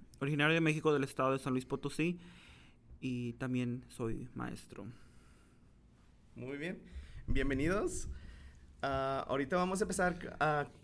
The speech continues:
Speaker 2: a hacer una conversación de lo que viene siendo el encuentro internacional. Como ya les hemos comentado, ellos estuvieron representándonos en Perú.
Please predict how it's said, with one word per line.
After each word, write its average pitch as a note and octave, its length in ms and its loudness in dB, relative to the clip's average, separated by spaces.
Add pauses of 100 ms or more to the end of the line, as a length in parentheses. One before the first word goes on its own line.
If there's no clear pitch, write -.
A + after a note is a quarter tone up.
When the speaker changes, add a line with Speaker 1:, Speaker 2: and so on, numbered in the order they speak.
(120)
Speaker 2:
a C3 200 2
hacer D3+ 200 4
una F3 140 2
conversación F3 520 2
de D#3+ 100 4
lo D#3 80 0
que D3+ 100 0
viene C#3 200 0
siendo D3 360 2
el C#3+ 100 2
encuentro C3 420 0
internacional. B2+ 640 0
Como A#2+ 260 0
ya B2 280 4
les C3 160 -4
hemos D3 180 -2
comentado, D#3+ 540 2
ellos D#3+ 340 0
estuvieron C#3+ 380 -2
representándonos D3+ 840 0
en B2+ 160 2
Perú. A#2+ 400 4